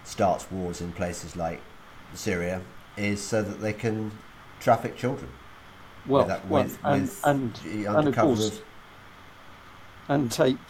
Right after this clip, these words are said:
Speaker 2: and take whatever they can get their hands on, so raw material, materials or oil or, um, you know, whatever the natural resources of a country. Uh,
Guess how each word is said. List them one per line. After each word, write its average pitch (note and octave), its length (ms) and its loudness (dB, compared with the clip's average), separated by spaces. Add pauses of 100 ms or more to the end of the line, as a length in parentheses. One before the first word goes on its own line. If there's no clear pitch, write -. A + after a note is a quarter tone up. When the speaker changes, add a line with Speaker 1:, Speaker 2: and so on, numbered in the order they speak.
(180)
Speaker 2:
and B2+ 220 0
take C3+ 240 4
whatever B2+ 340 2
they A#2 160 2
can A2+ 200 -2
get A#2 200 -2
their A2+ 180 0
hands A#2 460 0
on, A#2+ 200 -4
so A#2 260 0
raw B2 380 4
material, B2+ 540 2 (280)
materials B2 600 2
or G#2+ 180 0 (100)
oil B2 460 4
or, G2 240 -4 (720)
um, G#2 440 -4 (560)
you A#2+ 80 -2
know, A2 140 -2
whatever A#2+ 360 0
the A2+ 140 -4
natural A#2+ 440 0
resources A2 800 -2
of A2 160 -8
a A2 60 -6
country. - 580 -2 (1000)
Uh, B2 240 6